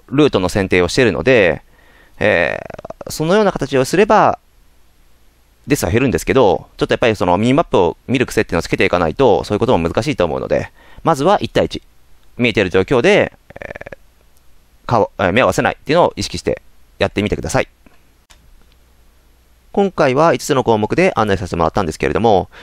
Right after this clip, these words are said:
えー、それ以外の内容がもし気になった場合には、YouTubeに上げている、えーと、ビーエフ動画講座を見てもらったら、えー、多少は補完できると思います。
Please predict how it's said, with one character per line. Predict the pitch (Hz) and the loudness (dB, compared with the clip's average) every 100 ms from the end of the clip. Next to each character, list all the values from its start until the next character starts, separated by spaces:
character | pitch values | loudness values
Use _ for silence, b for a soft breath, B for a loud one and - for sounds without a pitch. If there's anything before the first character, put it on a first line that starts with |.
| B | B
え | 98 95 | 0 0
ー、 | |
そ | 117 | 2
れ | 117 | 2
以 | |
外 | 113 95 | 2 2
の | |
内 | 92 92 | 2 2
容 | 87 | 2
が | 80 - | 0 -2
も | 117 | -8
し | - | -6
気 | 104 | -4
に | |
な | 123 | -4
っ | |
た | 127 | 0
場 | 104 104 | 0 0
合 | |
に | 151 | 2
は、 | 175 160 98 | 2 2 0
YouTube | 101 127 104 | -2 0 0
に | |
上 | 85 | 0
げ | 82 | 0
て | 87 | 0
い | 85 | 0
る、 | - - | -2 -4
え | 82 | -2
ー | |
と、 | 82 | 0
ビ | 92 | 0
ー | 90 | 0
エ | |
フ | - 98 | 0 0
動 | 82 | 2
画 | 85 | 2
講 | 110 90 | 2 0
座 | - _ 107 | -2 _ -6
を | |
見 | 110 | -4
て | 127 | -2
も | 104 | 0
ら | 107 | -2
っ | - | 0
た | 180 | 2
ら、 | 175 113 - B B | 2 0 -4 B B
え | - | -4
ー、 | |
多 | 104 | -4
少 | - 107 | 0 0
は | 95 | 0
補 | |
完 | 95 95 | -2 -2
で | |
き | - | -2
る | 107 | 0
と | 87 | 0
思 | 71 | -2
い | |
ま | 80 | -6
す。 | - | -8